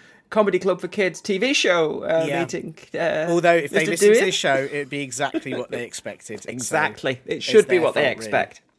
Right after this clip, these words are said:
Speaker 2: It is.
Speaker 1: Yeah, they
Speaker 2: Yeah.
Speaker 1: haven't done the research.
Speaker 2: Exactly, exactly. Well, well, thank, thank you, Ben. I, I feel like both those, hopefully the Garden of Eden is incredibly, uh, happy.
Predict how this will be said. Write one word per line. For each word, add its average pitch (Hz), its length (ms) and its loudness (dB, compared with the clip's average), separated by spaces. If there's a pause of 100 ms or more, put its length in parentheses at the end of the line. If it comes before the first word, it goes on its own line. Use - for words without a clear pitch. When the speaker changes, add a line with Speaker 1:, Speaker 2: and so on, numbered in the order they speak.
Speaker 2:
It 107 100 -16
is. 107 160 -6
Speaker 1:
Yeah, 131 140 0 (160)
they 151 120 2
Speaker 2:
Yeah. 170 60 2
Speaker 1:
haven't 160 220 0
done 165 140 0
the 151 100 0
research. 143 480 -4 (800)
Speaker 2:
Exactly, 110 600 -12 (120)
exactly. 110 640 -12 (280)
Well, 190 200 0
well, 202 160 -2
thank, 185 300 -2
thank 185 260 -6
you, 170 80 -12
Ben. 165 160 0
I, 185 200 2
I 190 140 2
feel 190 240 2
like 175 180 4
both 180 220 2
those, 156 220 -4
hopefully 175 420 -4
the 143 80 -8
Garden 151 300 0
of 143 80 -8
Eden 143 300 -6
is 131 120 -8
incredibly, 135 720 -8
uh, 131 300 -2
happy. 135 420 -8